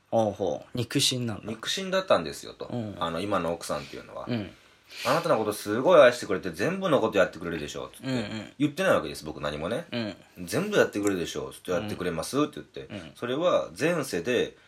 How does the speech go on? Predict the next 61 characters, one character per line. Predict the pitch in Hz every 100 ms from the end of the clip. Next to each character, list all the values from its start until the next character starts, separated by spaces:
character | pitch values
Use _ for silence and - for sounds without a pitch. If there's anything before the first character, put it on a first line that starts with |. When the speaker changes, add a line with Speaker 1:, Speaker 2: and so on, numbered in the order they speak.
| _ _ _ _ _
Speaker 2:
あ | 113
な | 156
た | 170 95
を | 87 85
産 | 113 139
ん | 143
だ | 135 135
時 | 143 151 -
に | 67
ね、 | 98 180 -
Speaker 1:
う |
ん。 | 107 92 - _
Speaker 2:
「あ | -
な | 143
た | -
す | - - 220
ぐ | -
死 | -
ん | 90
だ | 82
ん | 67
で | 60
す | -
よ」 | 50
と。 | - _ _ _
一 | 85
歳、 | - 92 85
二 | 113
歳 | 123
で。 | 127 131 127
Speaker 1:
お | 127 123 - - _ _ 104
ー。 | 90
う | 98
ん。 |
Speaker 2:
で、 | 185 151
も | 101 127
っ | -
と | 113
可 | - 123
愛 | 143 147
が | 156
り | 160
た | 180
か | 160
っ | 156
た | - 165
っ | -
て | 127
い |
う | 110
念 | 113 123
が | 135 151
奥 | 147
さ | 131
ん |
に | 107
残 | 107 - 165
っ | -
て | 147
い | 151
て、 | 190 156